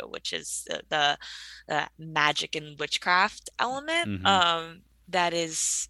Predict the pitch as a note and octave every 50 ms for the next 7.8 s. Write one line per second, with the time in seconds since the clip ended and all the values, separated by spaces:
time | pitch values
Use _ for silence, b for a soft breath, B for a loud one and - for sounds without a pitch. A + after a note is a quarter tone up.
0 | _ - - E3+ - - - - E3+ E3+ E3+ - E3+ E3 - - F#3 - - G3
1 | F#3 F#3 - - F#3+ F#3+ F#3+ G3 G#3 G3+ B B B B B B B B - D#3
2 | D#3+ D#3 D#3 D#3 D3+ D3 D3+ D3+ E3 D#3+ E3 E3+ - - - D#3+ - - F3 E3
3 | - E3+ D#3+ D#3 - - D#3+ D3+ D3+ D3 D3 C#3+ - E3 D3+ D3 D3 D3 - D#3
4 | - - - - - E3 E3 E3 E3 E3+ E3+ E3 - - E3 D#3 C#3+ C#3 - -
5 | D#3 D#3+ D#3 D3+ D3 C#3+ - - - D#3 C#3 C3+ C#3+ - - - E3+ E3+ E3 E3+
6 | E3+ F3 B B B B B B _ D#3+ D#3+ D#3+ D#3 D3+ D3+ D3+ D3+ - _ _
7 | _ _ _ _ _ _ _ _ _ _ G1+ - - - A1+ B1+